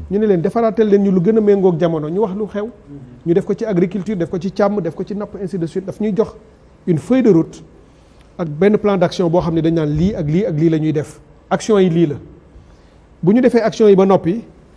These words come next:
lii mooy des indicateurs de résultat. Ministre bu nekk nga mën a pointer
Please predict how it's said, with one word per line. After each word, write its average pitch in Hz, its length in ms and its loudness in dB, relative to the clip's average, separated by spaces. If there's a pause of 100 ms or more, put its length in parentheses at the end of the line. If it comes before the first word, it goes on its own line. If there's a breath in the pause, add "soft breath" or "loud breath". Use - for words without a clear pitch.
(240 soft breath)
lii 196 160 2
mooy 214 180 4
des 175 260 4
indicateurs 185 460 0
de 165 160 0
résultat. 165 500 0 (600)
Ministre 190 300 0
bu 175 80 4
nekk 208 180 0
nga 175 120 2
mën 185 120 2
a 180 60 2
pointer 180 480 0